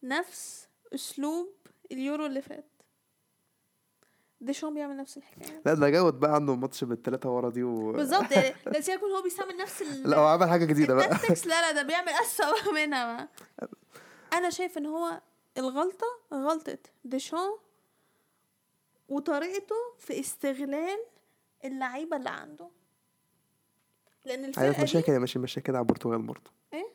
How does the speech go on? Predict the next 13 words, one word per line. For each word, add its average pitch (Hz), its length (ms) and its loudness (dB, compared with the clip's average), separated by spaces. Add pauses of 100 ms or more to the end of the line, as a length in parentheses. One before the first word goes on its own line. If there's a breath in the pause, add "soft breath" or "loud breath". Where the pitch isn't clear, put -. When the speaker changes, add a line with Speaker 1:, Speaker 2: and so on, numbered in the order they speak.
Speaker 2:
مشاكل 123 320 -4
البرتغال 120 400 -2
كده 120 160 -12
برضه. 123 260 -16 (680)
Speaker 1:
ماشي، 392 280 -8
ما 277 360 -10
أنا 262 80 -6
بقولك، 311 280 -6
أنت 302 140 -8
قلت 311 140 -8
على 285 80 -4
البرتغال، 302 240 -10
أوكي. - 220 -14